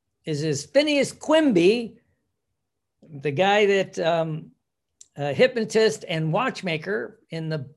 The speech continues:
Massachusetts, Boston area. He, his clients included Mary Baker Eddy and Ernest Holmes, the person that started, uh,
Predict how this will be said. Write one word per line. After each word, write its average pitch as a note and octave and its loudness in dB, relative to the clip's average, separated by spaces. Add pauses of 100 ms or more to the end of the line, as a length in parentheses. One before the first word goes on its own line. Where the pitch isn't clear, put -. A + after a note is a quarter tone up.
(220)
Massachusetts, F3 -6
Boston D#3 -4
area. C3 -10 (1500)
He, G3 -2
his F3+ -2
clients G#3+ 0
included F#3+ 4
Mary F#3 0
Baker D#3+ -2
Eddy A3 0 (640)
and D#3 -2 (200)
Ernest F3+ -4
Holmes, G#3+ 0
the - -20
person D3+ -6
that D3+ -12
started, D3+ -8
uh, B2+ -10